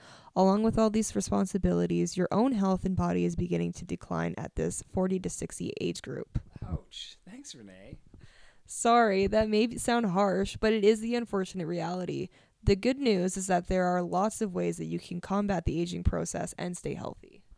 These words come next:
Speaker 2: Okay, I appreciate that. So you mentioned working. How can I continue working and still maintain my safety?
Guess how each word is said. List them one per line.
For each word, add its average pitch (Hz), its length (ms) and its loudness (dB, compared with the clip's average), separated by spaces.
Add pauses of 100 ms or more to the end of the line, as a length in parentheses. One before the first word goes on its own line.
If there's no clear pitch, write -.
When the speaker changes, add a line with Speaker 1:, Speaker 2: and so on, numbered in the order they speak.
(800)
Speaker 2:
Okay, 117 360 -4
I 127 100 -4
appreciate 107 540 -6
that. 87 260 -6 (240)
So - 160 -4
you 151 80 2
mentioned 180 600 -2 (120)
working. 123 580 -6 (500)
How 165 180 -2
can 247 140 -6
I 247 80 -2
continue 190 420 -2
working 117 600 -4
and 131 120 -6
still 139 320 -2
maintain 131 440 -2
my 113 100 -2
safety? 147 560 -6